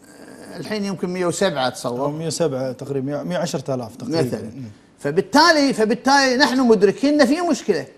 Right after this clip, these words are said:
Speaker 1: ومدركين أن الحلول القائمة ما قاعدة، مي ناجحة،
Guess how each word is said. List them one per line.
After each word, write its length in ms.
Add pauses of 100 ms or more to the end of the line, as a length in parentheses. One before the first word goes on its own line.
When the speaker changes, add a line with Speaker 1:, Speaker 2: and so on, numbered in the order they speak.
(420)
Speaker 1:
ومدركين 720
أن 200
الحلول 440
القائمة 500
ما 180
قاعدة، 340
مي 200
ناجحة، 440